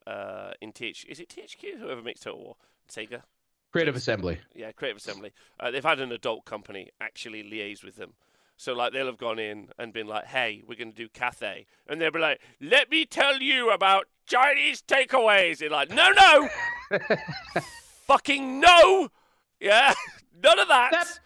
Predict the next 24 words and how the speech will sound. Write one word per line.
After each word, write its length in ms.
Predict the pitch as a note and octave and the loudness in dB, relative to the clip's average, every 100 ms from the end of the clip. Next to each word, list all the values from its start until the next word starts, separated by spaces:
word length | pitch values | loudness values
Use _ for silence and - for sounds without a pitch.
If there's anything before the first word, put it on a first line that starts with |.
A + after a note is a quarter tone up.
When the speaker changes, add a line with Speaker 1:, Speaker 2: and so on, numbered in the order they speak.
| _ | _
Speaker 2:
That, 260 | - - A#3+ | -8 -6 -6
<laughs> 40 | D#3 | -2
that 320 | D#3+ B3+ - | 0 0 -2
being 260 | B3 A3 F#3+ | -4 -4 -6
said, 380 | - D4 G3 | -4 -2 0
like, 320 | E3 E3 D3 C#3+ | 0 -2 -2 -2
the, 220 | D#3 D#3 | -2 -2
the 160 | D3 D#3 | -4 -2
general 460 | C#3+ A#3 A3+ F3+ C#3 | 0 -2 0 0 0
vibe 340 | F3+ F#3 D#3 | 0 0 -2
and 80 | C#3 | -4
aesthetic 640 | A#2+ - G3 D3 C3+ - - | -4 -4 -2 -2 -4 -12 -2
of 420 | D#3 D#3 C#3 C3 _ _ - | 0 0 -2 -8 _ _ -6
Cathay 480 | A3+ G#3+ D#3+ C#3+ C#3 G#3 | -4 -2 -2 -2 -2 -2
is 280 | A3 E3+ | -2 -4
Chinatown. 680 | - G#3 D#3+ G#2+ - D#2 - _ - | -4 -2 -2 -4 -6 -8 -10 _ -4
Like, 160 | C3 | -2
you 80 | D3+ | -2
do 240 | D3 F3 E3+ | -2 0 0
have 340 | D#3+ D#3 D3+ | 0 -2 -2
a 60 | C#3 | -2
lot 300 | C#3 C#3+ C#3+ | 0 -2 -2
of, 100 | C3+ | -2
like, 320 | C3+ B2+ | -2 -4